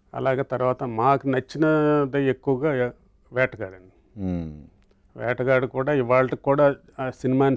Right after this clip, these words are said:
Speaker 1: చూస్తుంటే, అది ఆయన అసలు మనం కుట్టామా అన్న భావం కలుగుద్ది.
Speaker 2: మ్మ్.
Speaker 1: ఎందుచేతంటే, ఆ యంగ్గా, యూత్గా ఆ ఫ్లవర్స్ ఇప్పుడు, ఇప్పుడు వాడుతున్నారు అందరు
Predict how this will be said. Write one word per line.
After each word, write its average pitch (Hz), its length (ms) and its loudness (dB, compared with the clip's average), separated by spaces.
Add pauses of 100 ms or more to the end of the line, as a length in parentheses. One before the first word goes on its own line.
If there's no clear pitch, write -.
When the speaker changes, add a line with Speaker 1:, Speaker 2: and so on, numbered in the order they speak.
(120)
Speaker 1:
చూస్తుంటే, 127 500 -4 (1400)
అది 110 480 -6
ఆయన 107 320 -6
అసలు 104 280 -10
మనం 117 240 -2
కుట్టామా 135 540 2
అన్న 127 180 -2
భావం 120 400 4
కలుగుద్ది. 98 720 -10
Speaker 2:
మ్మ్. 95 200 -2
Speaker 1:
ఎందుచేతంటే, 131 600 -2
ఆ 123 100 0
యంగ్గా, 151 600 8
యూత్గా 143 760 4
ఆ 135 100 2
ఫ్లవర్స్ 156 480 4
ఇప్పుడు, 139 300 0
ఇప్పుడు 139 260 2
వాడుతున్నారు 143 500 4
అందరు 110 220 -6